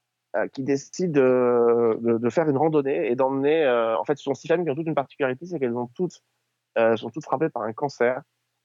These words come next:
Et elles décident d'aller faire une randonnée en montagne et de monter, euh, en haut d'un sommet pour aller disperser les cendres de l'une d'entre elles qui, euh, vient de décéder d'un, d'un cancer. Et en fait, euh, voilà, donc sur le principe, on se dit, mais comment ils vont faire tenir en six épisodes,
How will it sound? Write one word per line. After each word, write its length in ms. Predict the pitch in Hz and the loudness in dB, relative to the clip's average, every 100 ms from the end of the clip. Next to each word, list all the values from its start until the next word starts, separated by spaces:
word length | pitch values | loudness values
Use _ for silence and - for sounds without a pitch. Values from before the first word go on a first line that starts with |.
| _ | _
Et 60 | 120 | -2
elles 80 | 117 | -2
décident 260 | 117 165 | -2 -2
d'aller 160 | 139 127 | 0 2
faire 200 | 147 147 | 0 0
une 120 | 131 | 0
randonnée 400 | 123 151 143 151 | 0 0 2 2
en 80 | 139 | 0
montagne 340 | 135 135 165 156 | -2 -2 -2 -2
et 40 | |
de 60 | 127 | -4
monter, 420 | 131 160 160 135 | -4 0 2 2
euh, 160 | 110 107 - - _ - | 0 -2 -12 -20 _ -2
en 120 | 127 | 0
haut 120 | 160 | 2
d'un 140 | 143 | 0
sommet 380 | 131 135 135 165 | 0 -2 0 0
pour 220 | - 131 | -2 -2
aller 140 | 127 147 | -2 -2
disperser 440 | 139 - 120 - | -8 -8 -8 -4
les 100 | 135 | -2
cendres 320 | 127 151 139 | 0 -2 -2
de 100 | 127 | -2
l'une 160 | 127 139 | -2 0
d'entre 260 | 127 127 143 | -2 -2 -2
elles 140 | 143 | -4
qui, 260 | - 127 117 | -8 -8 -2
euh, 140 | 110 | 0
vient 140 | 110 123 | 0 0
de 60 | |
décéder 340 | 123 120 127 131 | -2 0 2 2
d'un, 300 | 120 107 101 | 2 0 0
d'un 140 | 113 | -2
cancer. 380 | 117 120 135 127 - _ _ _ _ - | -4 -2 0 0 -4 _ _ _ _ 0
Et 80 | 123 | 0
en 100 | 127 | 2
fait, 260 | 185 185 | 0 2
euh, 120 | 139 | 2
voilà, 220 | 131 160 143 | 4 2 0
donc 120 | 135 | -4
sur 80 | 160 | -8
le 80 | |
principe, 360 | - 160 - 190 | -6 -6 -6 -4
on 100 | 147 | -2
se 60 | 160 | 0
dit, 60 | |
mais 120 | 143 | -2
comment 240 | - 156 160 | -2 0 2
ils 100 | 143 | 2
vont 100 | 135 | 0
faire 160 | 139 | -2
tenir 300 | - 139 151 | 0 0 2
en 80 | 131 | 0
six 220 | - 135 | -2 -4
épisodes, 560 | 131 131 147 143 110 | -4 0 2 2 2